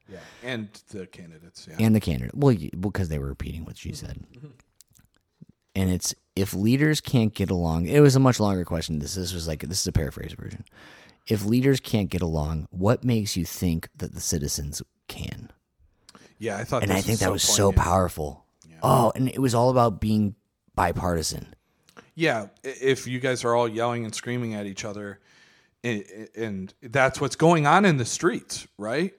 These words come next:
Speaker 1: We're all yelling and screaming at each other.
Speaker 2: How can you expect any less of us?
Speaker 1: You're modeling, and this is what I say, like,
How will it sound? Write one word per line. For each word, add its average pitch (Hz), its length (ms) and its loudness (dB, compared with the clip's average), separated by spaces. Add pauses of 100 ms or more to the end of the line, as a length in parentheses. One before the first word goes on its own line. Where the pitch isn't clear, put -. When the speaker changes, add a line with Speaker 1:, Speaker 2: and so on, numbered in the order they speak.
(100)
Speaker 1:
We're 127 320 0
all 160 140 6
yelling 151 340 0
and 131 140 -2
screaming 160 420 -2
at 113 100 -6
each 104 200 -8
other. 117 320 -4 (320)
Speaker 2:
How - 160 0
can 117 140 2
you 113 100 6
expect 107 360 0
any 98 140 0
less 95 240 0
of 87 100 -2
us? 90 180 0
Speaker 1:
You're 180 180 6
modeling, 156 580 0
and 147 140 -2
this 180 160 -4
is 156 80 -12
what 160 160 0
I 147 100 0
say, 160 240 -4
like, 98 300 -10